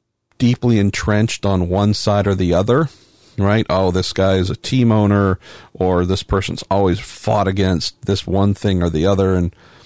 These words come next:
you know, has a pretty deep pool of folks that would not want them to be around.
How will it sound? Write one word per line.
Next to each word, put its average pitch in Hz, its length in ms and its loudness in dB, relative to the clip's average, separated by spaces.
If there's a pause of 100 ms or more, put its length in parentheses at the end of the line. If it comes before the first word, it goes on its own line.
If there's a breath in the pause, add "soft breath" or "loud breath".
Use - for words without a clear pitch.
(160 loud breath)
you 95 80 -6
know, 87 100 -2
has 98 320 0
a 76 300 0
pretty 95 260 -2
deep 98 400 -4
pool 101 360 0
of 87 80 -2
folks - 360 -2
that - 120 0
would 98 180 0
not 95 300 0
want 98 320 0
them 95 300 0
to - 120 -12
be 87 180 -4
around. 80 560 -2